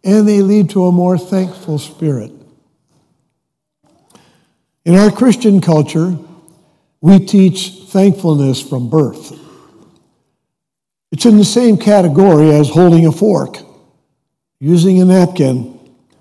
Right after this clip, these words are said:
saying hi to people when prompted to do so. At first, it is all by rote repetition, with the hope that at some time in the future,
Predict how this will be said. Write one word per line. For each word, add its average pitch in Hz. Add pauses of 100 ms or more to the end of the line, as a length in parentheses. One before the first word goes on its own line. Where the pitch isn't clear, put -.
(280)
saying 175
hi 180
to 170
people 156
when 156
prompted 160
to 143
do 156
so. - (1200)
At 170
first, 208 (680)
it 165
is 160
all 220
by 180
rote 208
repetition, 170 (720)
with 175
the 180
hope 214
that 185
at 160
some 208
time 214
in 220
the 214
future, 147